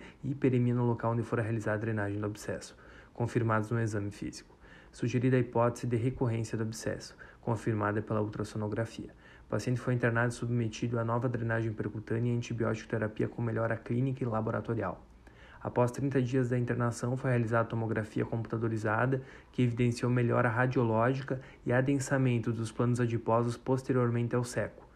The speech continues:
identificando-se pequeno segmento do apêndice secal, sugerindo a possibilidade de que o processo inflamatório bloqueado com origem apendicular seria o foco etiológico da infecção. Foi então sugerido o diagnóstico da apendicite crônica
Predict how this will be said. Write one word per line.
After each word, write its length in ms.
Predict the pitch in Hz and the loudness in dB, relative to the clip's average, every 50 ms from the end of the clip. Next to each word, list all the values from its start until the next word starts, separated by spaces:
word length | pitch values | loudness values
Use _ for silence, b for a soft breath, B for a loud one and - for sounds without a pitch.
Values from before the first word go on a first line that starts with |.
| B B B B B - | B B B B B -2
identificando-se 840 | 117 117 113 113 107 - - - - 117 117 123 123 120 - 139 | 0 0 2 0 0 -4 -8 -4 0 0 2 2 0 0 -2 -2
pequeno 420 | 117 - 120 117 - 127 127 139 | -2 -2 -4 -4 0 0 0 0
segmento 560 | 131 135 - 131 120 123 117 117 117 113 - 117 | 0 0 -2 0 0 2 0 0 -2 -2 -2 0
do 80 | 117 | 0
apêndice 460 | 117 110 - 110 110 110 107 - 110 | 0 0 0 -2 -2 -2 -4 -6 -8
secal, 500 | 107 - 123 120 - 113 95 90 - B B B B B B B | -4 -4 -4 -4 -2 -4 -4 -4 -6 B B B B B B B
sugerindo 560 | - - 123 113 107 110 104 117 120 123 127 | -6 -2 -2 0 2 2 2 2 2 2 2
a 40 | 117 | 0
possibilidade 880 | - 127 123 120 - 127 120 117 117 107 110 104 104 107 117 123 127 127 B B B B | 0 -2 -2 -2 -2 -2 -2 -2 -2 -2 -2 0 0 0 0 -2 -4 -6 B B B B
de 60 | - 113 | -6 -2
que 120 | - 123 | 0 0
o 40 | 117 | 0
processo 440 | - - 110 107 - 120 120 123 131 | 2 0 -4 0 0 -2 -2 0 -4
inflamatório 540 | 127 - 131 123 120 120 120 - 120 120 | -4 -2 0 2 2 2 2 0 0 0
bloqueado 640 | 117 117 127 131 - - - 117 104 101 101 98 - - | 2 2 2 2 2 2 2 4 4 4 2 0 -6 -4
com 120 | - 117 110 | -2 -2 0
origem 360 | 110 107 113 113 110 - 113 | 0 0 0 -2 -2 -2 0
apendicular 760 | 113 120 117 - 123 120 120 117 - - 110 110 113 117 113 | 0 0 0 0 -2 -2 -2 -4 -4 0 2 2 2 2 0
seria 400 | - - 120 113 120 120 120 B B B - | -4 -4 -4 0 0 -2 -2 B B B -2
o 80 | 120 | -2
foco 340 | 117 - 123 113 110 - 120 | -2 2 2 2 2 2 -2
etiológico 540 | 110 - - 117 113 107 104 104 - - - | -4 0 0 2 2 2 2 0 -2 -4 -8
da 80 | - | -6
infecção. 560 | 104 104 - - 95 - - - 110 92 87 - - - - - B B B B B B B B B | -6 -6 -6 -8 -8 -6 -6 -6 -4 -6 -6 -10 -14 -20 -20 -20 B B B B B B B B B
Foi 180 | - - 127 | 0 2 2
então 220 | 123 120 127 127 120 | 4 4 4 2 2
sugerido 440 | 120 - 123 123 120 120 120 117 120 | 0 0 2 2 4 4 4 2 2
o 20 | |
diagnóstico 520 | 120 123 113 113 120 117 113 113 113 - | 2 2 0 0 2 0 0 0 -2 -2
da 60 | - 120 | -4 -2
apendicite 460 | - - 117 117 - - 113 110 120 | -2 -2 -4 -4 -2 -4 -2 -2 -2
crônica 520 | - - 113 104 95 - - - - - | -2 0 -2 -2 -2 -6 -8 -12 -16 -20